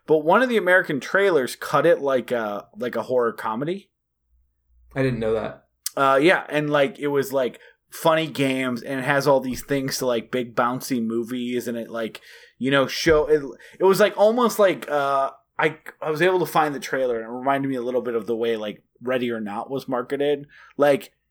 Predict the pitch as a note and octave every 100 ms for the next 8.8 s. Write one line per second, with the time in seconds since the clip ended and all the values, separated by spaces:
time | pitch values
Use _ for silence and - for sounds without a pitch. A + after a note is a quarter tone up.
0 | _ D#4+ D#4 B3+ C4+ C#4 B3 G#3+ G3+ F3
1 | F3 D#3 D3+ C#3+ C3 C3 B2 G2+ - C3+
2 | A2+ C3+ A3+ A#3 D#3 B2 A#2 - B2+ A#2+
3 | A2 - A#2+ A#2+ D3+ C#3 C3+ A#2+ A2+ A2+
4 | F3+ C#3+ - B2+ A#2+ A2+ A#2+ A#2 A2 -
5 | - _ _ _ _ _ _ D#3+ F#3+ F3+
6 | E3 C#3 - - C#3+ C#3+ C#3 A#2 - C3+
7 | A2 G2+ - B2+ B2+ D3+ - C3+ C3 C#3+
8 | - - - - A3+ - C3+ B2